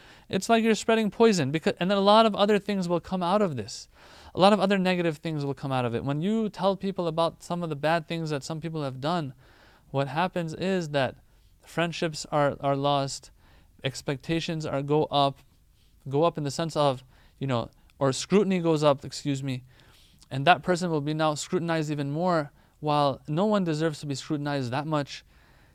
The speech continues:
You know, lots of things happen. Marriages might fall apart, et cetera, et cetera. Like, there's a ton of things that one can think of. I'm just saying these off the top of my head right now.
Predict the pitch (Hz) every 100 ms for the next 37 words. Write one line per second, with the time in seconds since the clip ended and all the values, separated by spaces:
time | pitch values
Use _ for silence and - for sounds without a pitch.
0 | - 151 147 - - 202 233 - 208 202
1 | 175 151 160 156 123 113 175 214 196 175
2 | 156 139 156 - 160 156 139 151 - 151
3 | 190 190 180 135 143 127 131 156 190 180
4 | - 190 170 - 165 139 147 151 127 143
5 | 131 113 110 139 143 131 139 135 135 123
6 | 123 113 - 127 120 110 127 127 107 104